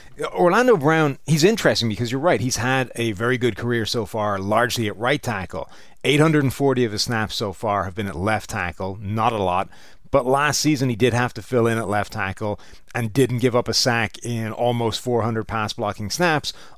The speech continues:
albeit in an offense that makes life easier for you if you're an offensive lineman. And that's been the big debate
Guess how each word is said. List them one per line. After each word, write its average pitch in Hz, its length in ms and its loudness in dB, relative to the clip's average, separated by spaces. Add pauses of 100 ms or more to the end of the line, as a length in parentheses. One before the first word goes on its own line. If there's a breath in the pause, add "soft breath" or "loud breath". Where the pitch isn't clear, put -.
albeit 147 600 4
in 135 160 2
an 131 80 2
offense 120 600 0 (380 soft breath)
that 127 240 2
makes 123 480 -2 (180)
life 113 420 0
easier 110 420 -2
for 120 260 -2
you 80 260 -8
if 101 220 -8
you're 107 160 -6
an 95 60 -4
offensive 98 500 -6
lineman. 95 360 -6
And 87 80 -8
that's 117 180 -2
been 123 160 0
the 104 60 -4
big 95 220 -4
debate 113 440 -2